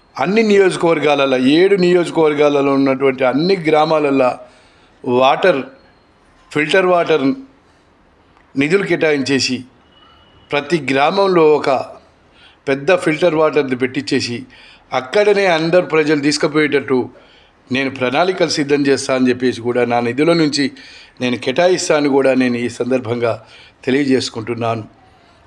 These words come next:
భారతదేశంలో అతి సుందరవంతమైనటువంటి పట్టణాలను, నగరాలను,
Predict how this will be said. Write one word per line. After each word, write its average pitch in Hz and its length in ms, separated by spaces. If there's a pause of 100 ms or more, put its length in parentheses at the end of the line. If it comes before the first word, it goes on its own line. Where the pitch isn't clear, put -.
(120)
భారతదేశంలో 202 960 (100)
అతి 185 220
సుందరవంతమైనటువంటి 196 1120 (840)
పట్టణాలను, 202 640 (300)
నగరాలను, 190 580